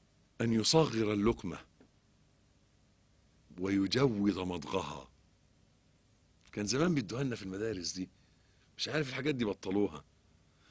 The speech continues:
يقول لك إيه؟ "امضغ الطعام جيدا في الفم لكي لا تصاب بعسر الهضم". كان في كراسة الخط حتى.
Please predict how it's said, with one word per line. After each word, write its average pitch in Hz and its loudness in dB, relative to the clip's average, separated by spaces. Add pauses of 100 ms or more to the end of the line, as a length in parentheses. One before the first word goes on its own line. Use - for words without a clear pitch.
(160)
يقول 113 0
لك 113 -4
إيه؟ 131 2
"امضغ 151 2
الطعام 143 -2
جيدا 131 2
في - -6
الفم 107 0 (960)
لكي 117 -2
لا 107 4
تصاب 110 0
بعسر 92 0
الهضم". 87 -2 (1500)
كان 101 -2
في - -6
كراسة 147 4
الخط 147 0
حتى. - -12